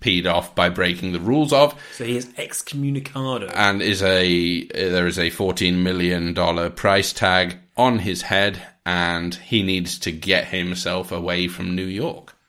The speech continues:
Speaker 2: Mm-hmm. Cut off from all services.
Speaker 1: Uh, so that's that. Um, to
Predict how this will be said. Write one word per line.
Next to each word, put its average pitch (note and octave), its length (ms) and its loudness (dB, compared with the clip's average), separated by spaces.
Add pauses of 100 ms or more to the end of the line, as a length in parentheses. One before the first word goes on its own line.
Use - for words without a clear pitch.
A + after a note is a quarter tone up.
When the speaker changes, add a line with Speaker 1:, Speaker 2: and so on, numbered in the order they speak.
(120)
Speaker 2:
Mm-hmm. C3 200 -8 (400)
Cut C#3 200 -6
off B2+ 160 -8
from A2 180 -14
all D3 240 -8
services. C3+ 1040 -6 (260)
Speaker 1:
Uh, G#2+ 460 4
so C3 220 4
that's A#2+ 300 2
that. A2 300 0 (280)
Um, B2 580 6 (960)
to G#2+ 240 0